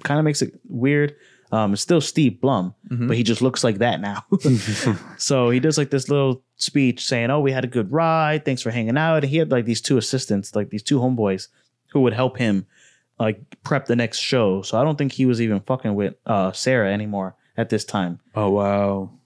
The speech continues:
Speaker 1: So it was just him and his, and his assistants.
Speaker 2: Damn.
Speaker 1: Um, and then it just ended.
Speaker 2: Damn. Well, I, I feel like we're ending,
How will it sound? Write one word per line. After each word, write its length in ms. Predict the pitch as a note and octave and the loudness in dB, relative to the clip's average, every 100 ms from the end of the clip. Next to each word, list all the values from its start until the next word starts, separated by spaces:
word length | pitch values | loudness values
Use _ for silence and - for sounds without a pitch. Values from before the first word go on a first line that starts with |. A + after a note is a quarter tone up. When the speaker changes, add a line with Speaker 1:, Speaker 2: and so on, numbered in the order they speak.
| _ | _
Speaker 1:
So 200 | - A#2+ | -4 0
it 40 | A2 | 2
was 140 | A2+ | 2
just 180 | A2+ G#2 | 0 0
him 360 | B2+ C3+ C#3+ C3+ | 2 4 4 4
and 160 | A#2 | 4
his, 160 | A2+ G2+ | 2 0
and 180 | F2+ G#2+ | -2 -2
his 140 | G#2 | -4
assistants. 640 | G2 - A2 - F#2+ - - _ _ - | -4 -4 -4 -6 -8 -8 -10 _ _ -4
Speaker 2:
Damn. 320 | G#2 F#2+ F#2+ | 0 0 -2
Speaker 1:
Um, 140 | G2+ - _ _ - | -6 -14 _ _ -2
and 220 | G#2+ G2+ | 2 4
then 140 | G2+ A2 | 4 2
it 60 | |
just 180 | G#2 G#2 | 0 0
ended. 400 | G#2 A#2+ G2 A2+ - _ _ _ _ _ | 2 2 0 -4 -16 _ _ _ _ _
Speaker 2:
Damn. 360 | - G#2 G#2+ G#2 _ _ | -6 -4 -4 -6 _ _
Well, 460 | G#2 A2 A2+ A#2 _ _ _ | 0 2 2 0 _ _ _
I, 160 | - G#2+ - | -4 -4 -6
I 60 | |
feel 160 | A2+ C3+ | -4 0
like 100 | C3+ | 2
we're 160 | A#2 A#2 | 2 2
ending, 380 | B2+ B2 A#2 | 0 0 -2